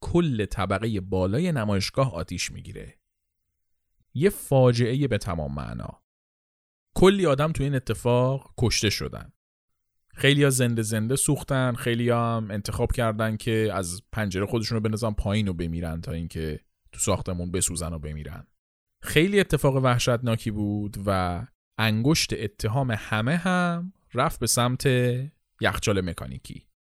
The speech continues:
و دیگه اگر کسی هم باقی مونده بود که یکم به این یخچال خونگی خوشبین بود، با این اتفاق نظرش کلاً عوض شد.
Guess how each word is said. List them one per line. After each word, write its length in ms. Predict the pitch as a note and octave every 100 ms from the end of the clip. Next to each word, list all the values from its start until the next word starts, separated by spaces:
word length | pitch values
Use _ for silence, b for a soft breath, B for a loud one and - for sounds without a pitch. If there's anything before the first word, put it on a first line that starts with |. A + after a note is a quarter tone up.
| _ _ _ _ _ _ _ -
و 60 | A#2
دیگه 200 | C#3 D3+
اگر 200 | C#3+ C#3+
کسی 360 | - B2 B2+
هم 160 | G#2+ G#2+
باقی 320 | A2 A2 D#3
مونده 340 | F3 A2 E2+ E2
بود 240 | E2 -
که 120 | - F2
یکم 580 | F2 A2+ F#3+ C3 G2+
به 80 | F#2+
این 120 | F2
یخچال 480 | F#2+ G2 - - G2
خونگی 460 | F#2+ G#2 G2 F#2+ G#2
خوشبین 560 | - G2+ - G#2 G2
بود، 420 | G2+ F#3 A3+ - - _ _ _ -
با 120 | B2
این 160 | F#3+ G3+
اتفاق 460 | - C3 C#3+ D3+
نظرش 420 | A#2+ A2+ B2+ C#3 -
کلاً 760 | - G#2 G2+ A#2 C3 C#3 D3 - -
عوض 320 | G2 F#2 -
شد. 300 | - -